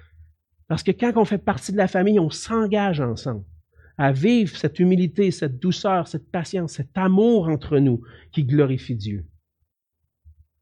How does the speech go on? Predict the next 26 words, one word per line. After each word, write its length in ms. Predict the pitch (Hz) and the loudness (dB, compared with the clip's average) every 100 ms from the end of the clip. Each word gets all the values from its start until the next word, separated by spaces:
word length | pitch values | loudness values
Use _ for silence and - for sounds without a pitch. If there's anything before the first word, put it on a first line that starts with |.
| _ _ | _ _
Et 80 | 107 | -4
cet 240 | 147 135 | -4 0
amour, 520 | 147 156 170 185 - - | 2 4 6 4 2 -10
cette, 320 | - 120 - 123 - _ _ | -8 -8 -6 -8 -12 _ _
cette 260 | - 127 214 | -8 0 6
unité 640 | 214 202 214 220 220 - - _ _ _ _ _ | 6 6 4 4 2 -2 -20 _ _ _ _ _
qu'on 220 | 147 139 | 2 2
vit 320 | 127 147 233 202 | 2 2 4 4
ensemble 500 | 190 - 208 180 - | 2 0 2 2 2
par 180 | 185 | 2
le 120 | 180 160 | 4 0
Saint-Esprit, 720 | 180 165 147 - 165 175 - _ _ _ _ _ _ | 0 0 -4 -4 -2 -2 -2 _ _ _ _ _ _
c'est 160 | - 147 | -6 -6
ce 100 | - | -2
qui 140 | 147 | 2
nous 200 | 143 135 | 4 4
lie 220 | 143 156 | 2 2
ensemble 580 | 131 120 147 135 127 82 - _ _ _ _ _ _ _ | 2 -2 -2 -2 -2 -6 -14 _ _ _ _ _ _ _
et 80 | 110 | -12
qui 140 | - | -2
nous 180 | 139 131 | 2 2
rend 300 | 123 139 139 - - _ _ _ _ _ _ _ _ _ _ _ _ | 2 2 0 -2 -14 _ _ _ _ _ _ _ _ _ _ _ _
ensemble 760 | 131 143 131 147 127 101 - - _ - | 0 0 0 0 0 -2 -8 -20 _ -6
dans 160 | 123 | -2
la 140 | 123 120 | 0 -2
paix. 360 | - 107 101 | -4 -6 -8